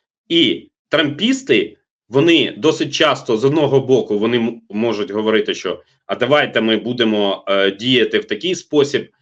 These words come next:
і ми, е, орієнтуємось на позицію Трампа», який, наприклад, говорить, що неприпустимо, е, Україні давати просто так,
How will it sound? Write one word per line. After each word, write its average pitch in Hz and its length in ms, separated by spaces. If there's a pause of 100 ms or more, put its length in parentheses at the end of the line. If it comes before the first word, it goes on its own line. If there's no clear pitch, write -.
(260)
і 107 520
ми, 123 240
е, 104 540
орієнтуємось 123 800
на 117 80
позицію 123 440
Трампа», 120 400
який, 101 240
наприклад, 107 440
говорить, 107 480 (280)
що 120 160
неприпустимо, 135 1120
е, 107 60 (120)
Україні 117 600
давати 110 640 (240)
просто 135 340
так, 104 280